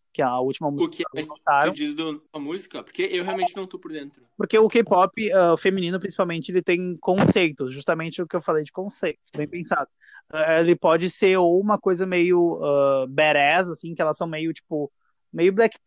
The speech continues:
Speaker 1: meio Blackpink, não, meio Little Mix, assim, sabe? Meio, tipo, nós somos fodonas e é isso aí.
Speaker 2: Uhum.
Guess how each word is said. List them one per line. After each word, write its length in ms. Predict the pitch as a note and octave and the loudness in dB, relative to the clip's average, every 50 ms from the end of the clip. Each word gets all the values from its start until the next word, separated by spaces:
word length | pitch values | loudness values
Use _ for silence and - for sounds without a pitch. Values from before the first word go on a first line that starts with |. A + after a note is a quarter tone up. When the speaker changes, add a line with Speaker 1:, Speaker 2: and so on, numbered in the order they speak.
| A3 - | -10 -6
Speaker 1:
meio 240 | F3 E3+ E3 E3 E3 | -2 2 2 2 4
Blackpink, 400 | E3 E3 D#3 - - F#3 D3+ F#3 | 2 0 0 -2 -6 -6 -4 -4
não, 100 | F#3 E3 | -4 -4
meio 240 | D#3 D#3+ E3+ F#3 F#3+ | -2 0 0 2 4
Little 220 | G3 G3 F#3+ F#3 | 6 4 4 4
Mix, 280 | F3+ F3 E3+ - - - | 2 0 -2 -4 -8 -18
assim, 160 | - - D#3 | -18 -18 -6
sabe? 220 | - D#3 D#3 D#3+ | -2 -2 0 0
Meio, 120 | E3 E3 E3 | 0 -4 -4
tipo, 160 | - - - | -6 -8 -2
nós 160 | F3+ E3+ C3+ | 0 0 0
somos 240 | - F3+ F3+ E3 - | 0 -2 -4 -4 -2
fodonas 500 | - F#3+ D#3+ D3+ D#3 D#3 E3+ F#3+ F3+ D#3+ | -2 -2 2 4 2 2 2 0 -2 0
e 80 | F3+ F3+ | 2 2
é 80 | F3 F3 | 4 2
isso 160 | E3+ E3 - F#3+ | 2 0 0 -2
aí. 120 | E3+ D#3 D3+ C#3 - | -2 -2 -4 -8 -10
Speaker 2:
Uhum. 200 | D3+ D3 D3 D#3+ | -12 -12 -12 -12